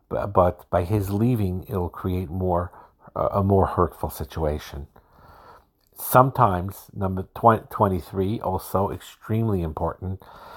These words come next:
it, it, it, it, he, he, she talks about this concept of flooding. Flooding means when you're so, uh, upset or you're so,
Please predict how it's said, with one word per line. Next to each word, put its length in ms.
it, 260
it, 200
it, 280
it, 180
he, 180
he, 220
she 180
talks 360
about 380
this 240
concept 580
of 160
flooding. 460
Flooding 440
means 440
when 180
you're 80
so, 800
uh, 320
upset 880
or 160
you're 160
so, 680